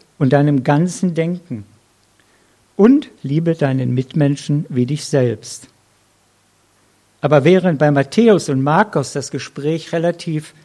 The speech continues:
mit dem Verweis auf das Gesetz zu Ende war, waren sich die beiden, also der Schriftgelehrte und Jesus, in diesem Moment einig. Gott und den Nächsten lieben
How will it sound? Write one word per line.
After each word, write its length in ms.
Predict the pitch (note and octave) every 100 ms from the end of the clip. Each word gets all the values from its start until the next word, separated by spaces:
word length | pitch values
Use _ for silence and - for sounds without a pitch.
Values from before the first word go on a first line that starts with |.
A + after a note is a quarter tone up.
| _ -
mit 120 | C#3
dem 100 | C3
Verweis 480 | C3+ B2 C#3 E3+ A3
auf 140 | C#3+
das 240 | C#3 -
Gesetz 500 | C#3+ B2+ F#3+ G3 -
zu 140 | - D3+
Ende 400 | D#3 C4 B3 C3
war, 260 | B2 A#2+ - - _ _ - - _ -
waren 320 | C#3+ D3+ E3+
sich 220 | E3 E3
die 100 | F3+
beiden, 540 | C3+ B2+ C3+ F#3+ A#3
also 260 | G#3+ C3 C3
der 220 | B2 A#2
Schriftgelehrte 960 | - - D3+ - F#3+ F3 E3+ E3+ E3+ D#3+ - _
und 220 | - C3+ A#2
Jesus, 520 | C3+ D#3 F3 E3+ - _ _ _ _ _ -
in 100 | B2
diesem 220 | C3+ D#3
Moment 400 | C#3+ D3 D3 D#3
einig. 560 | D#3 D#3 D3+ A2+ - _ _ _ _ _ _
Gott 240 | C3+ C#3+ F3
und 180 | F3 C3
den 200 | B2+ B2+
Nächsten 480 | C3+ D3+ - G3
lieben 480 | E3 D#3 D#3+ E3 E3